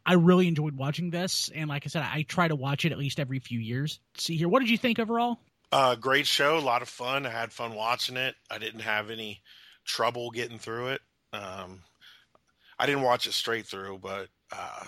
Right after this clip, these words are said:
Speaker 2: but yeah, it was, it was just a fun show. It's good. It's just fun to watch wrestling in its prime. And that's kinda what I l-, view this as.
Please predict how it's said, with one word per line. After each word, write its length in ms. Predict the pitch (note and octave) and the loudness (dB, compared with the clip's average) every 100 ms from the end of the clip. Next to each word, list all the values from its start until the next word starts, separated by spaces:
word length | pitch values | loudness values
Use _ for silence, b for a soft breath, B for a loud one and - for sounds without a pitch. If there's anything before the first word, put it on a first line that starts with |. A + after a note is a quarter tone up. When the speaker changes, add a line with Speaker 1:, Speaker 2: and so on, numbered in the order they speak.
| F2+ | -18
Speaker 2:
but 200 | - G#2+ | -8 -6
yeah, 160 | G2+ B2 | 0 0
it 160 | B2 D#3 | 2 0
was, 220 | F#3+ B2 | -2 -6
it 60 | A#2+ | -6
was 140 | C3+ | -4
just 160 | D#3+ - | -6 -4
a 40 | |
fun 200 | A2 B2+ | -4 -2
show. 320 | B2 G#2+ B2 | -2 -2 -2
It's 140 | A2+ - | -4 -4
good. 200 | C3+ C#3+ B B B - | -4 -6 B B B -6
It's 120 | C3 | 0
just 180 | F3 - | 0 0
fun 280 | D#3+ D3+ | 2 2
to 80 | C3+ | 2
watch 300 | A#2+ A2+ A2+ | 0 0 0
wrestling 540 | A2+ A#2 - A#2 G#2+ G#2 | 0 0 -2 -6 -10 -10
in 100 | G2 | -12
its 140 | - | -14
prime. 580 | - - G2+ F#2 F2+ F2+ b b b b b - | -14 -8 -8 -8 -10 -16 b b b b b -8
And 80 | |
that's 200 | A2+ A#2 | -6 -4
kinda 220 | - C3+ A#2 | 0 0 0
what 180 | A2+ | -2
I 160 | G#2+ G#2+ | -2 -4
l-, 260 | G2 G2+ G#2+ | -6 -10 -16
view 280 | G#2 G#2+ G#2+ | -16 -14 -12
this 280 | G2+ G2 - | -10 -8 -8
as. 480 | F#2 - - - | -8 -12 -12 -12